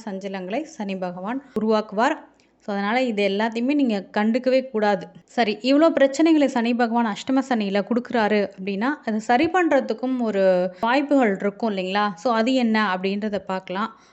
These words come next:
ரொம்ப, ரொம்ப பொறுமையா, நிதானமா உங்களுடைய வேலைகளை செய்யுங்க. வீட்லயா இருக்கட்டும், வெளியிலயா இருக்கட்டும், யார் என்ன பண்ணனாலும், so, வீட்ல யாராவது திட்டுறாங்க, அப்பா திட்டுறாங்க, இல்ல அம்மா திட்டுறாங்க, அஹ், கணவனாக இருந்தால் மனைவி திட்டுறது, மனைவியாக இருந்தால் கணவன் திட்டுறது,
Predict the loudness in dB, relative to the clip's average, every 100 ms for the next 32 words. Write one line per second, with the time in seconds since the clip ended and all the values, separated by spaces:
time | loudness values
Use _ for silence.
0 | _ -4 2 4 6 4 2 4 6 6
1 | 6 4 4 2 -2 -18 _ -4 0 2
2 | 2 2 0 0 -2 -2 -2 -2 0 -2
3 | -2 -2 -2 -4 -8 -6 -2 -2 -4 -12
4 | -20 -20 _ -4 -2 0 0 2 0 -2
5 | -6 -6 -6 -2 -2 0 -2 -2 -4 -4
6 | -8 -6 -6 -8 -4 0 2 2 0 -2
7 | -2 0 0 -2 -4 -2 -2 -2 -2 -4
8 | -6 -8 _ _ -6 -4 -2 -2 0 0
9 | 2 0 -2 -6 -4 -4 0 0 -2 -6
10 | -4 -4 -4 -6 -4 -4 -2 -4 -2 -2
11 | -2 0 -2 -2 -4 -4 -4 -4 -2 -2
12 | -4 -20 -20 _ -8 -4 -2 0 0 0
13 | 0 -2 0 0 0 -2 -2 -4 -6 -8
14 | -6 -4 -4 -4 -4 -2 -2 -2 -2 -2
15 | -2 -2 -4 -2 -2 -2 -4 -4 -2 0
16 | 0